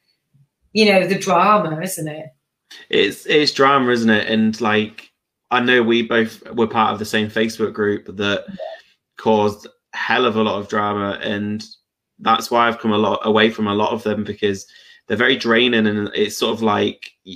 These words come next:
Speaker 2: you end up spending hours of your life in these Facebook groups
Speaker 1: 'Cause you
Speaker 2: having
Speaker 1: can't help
Speaker 2: conversations.
Speaker 1: it. It's
Speaker 2: Yeah,
Speaker 1: kind
Speaker 2: you get
Speaker 1: of
Speaker 2: dragged.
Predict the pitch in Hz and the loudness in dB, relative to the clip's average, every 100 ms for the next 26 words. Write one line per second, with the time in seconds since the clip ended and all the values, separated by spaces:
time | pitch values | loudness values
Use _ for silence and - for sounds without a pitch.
0 | - 120 123 120 104 123 120 - 117 113 | -8 2 2 2 0 0 0 2 2 2
1 | 107 107 107 107 110 107 104 101 - 110 | 2 -2 0 2 2 0 -4 -4 0 -2
2 | 107 - - 208 202 - - - - 392 | -2 -6 -2 0 -2 -8 -20 -6 2 4
3 | - 480 415 - - 640 659 640 - - | 4 4 4 4 2 2 2 2 -2 -12
4 | _ _ - 123 107 127 127 - 127 | _ _ 0 2 4 2 0 0 0